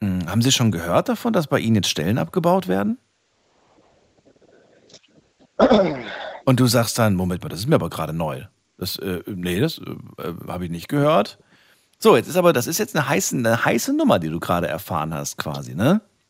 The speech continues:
Speaker 1: Wie gehst du jetzt mit dieser heißen Nummer um?
Speaker 2: Hm, recht souverän.
Speaker 1: <laughs> Das, also, das wird dich nicht beunruhigen? Glaube ich nicht. Das wird dich
Speaker 2: Nein,
Speaker 1: schon
Speaker 2: weil
Speaker 1: stutzig
Speaker 2: wenn mich
Speaker 1: machen.
Speaker 2: sowas, wenn, ähm,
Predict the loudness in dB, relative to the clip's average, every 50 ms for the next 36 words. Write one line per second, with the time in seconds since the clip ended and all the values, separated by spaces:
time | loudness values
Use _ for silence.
0 | _ _ -4 -2 0 0 0 0 0 2 0 0 0 0 0 0 2 4 4 4
1 | 4 4 2 0 0 0 0 0 2 4 4 6 4 4 4 0 -4 -6 -10 _
2 | _ _ _ _ _ _ _ _ _ _ _ _ _ _ _ _ _ _ _ _
3 | _ _ _ _ _ _ _ _ _ _ _ _ _ _ _ _ _ _ -8 -4
4 | -2 0 2 2 2 2 2 0 0 -2 -6 -4 0 2 2 2 2 0 -4 -6
5 | -6 -2 0 0 2 2 2 0 0 -2 -4 -8 -6 -4 -4 0 2 2 0 0
6 | -4 -6 -10 -14 -12 -4 0 0 0 0 0 _ 0 2 2 0 -4 -10 _ _
7 | _ -10 -8 -6 -4 -2 -2 -2 -2 0 2 2 2 2 2 0 0 0 2 0
8 | 0 2 4 4 4 4 2 0 -2 -4 -6 _ _ -4 -2 -2 -2 -4 -8 -14
9 | -16 -18 -18 -20 _ _ _ _ _ _ _ _ _ _ _ _ -6 -4 -4 -2
10 | 2 4 4 6 6 6 6 6 6 6 4 4 4 2 0 0 0 -2 -2 0
11 | 0 0 4 4 4 4 4 0 _ -12 -2 -2 -2 -2 -2 -6 -14 -20 _ _
12 | _ _ _ _ _ _ _ _ _ -4 2 4 6 8 8 6 4 2 -4 -10